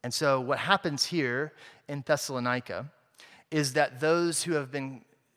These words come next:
who are now serving the true and living God and turning from idols, they are actually, it, that feels so old, right? That feels like a wor-, a million miles and, and, and a whole other world away, and it,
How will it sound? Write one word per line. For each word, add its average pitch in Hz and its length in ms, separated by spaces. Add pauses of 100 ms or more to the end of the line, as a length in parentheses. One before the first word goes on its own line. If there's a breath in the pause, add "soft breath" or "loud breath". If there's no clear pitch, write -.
(120)
who 139 160
are 135 100
now 139 240
serving 165 580
the 131 100
true 151 220
and 135 100
living 123 220
God 156 240
and 127 80
turning 156 260
from 113 240
idols, 147 540 (640 loud breath)
they 165 300
are 190 160
actually, 160 720
it, 165 140
that 185 140
feels 247 420
so 175 320
old, 165 400
right? 151 160
That 185 120
feels 214 240
like 185 120
a 156 80
wor-, 151 260
a 151 60
million 170 500
miles 147 440
and, 120 240
and, 113 280
and 120 120
a 120 60
whole 151 300
other 139 220
world 123 280
away, 113 540
and 123 140
it, 113 120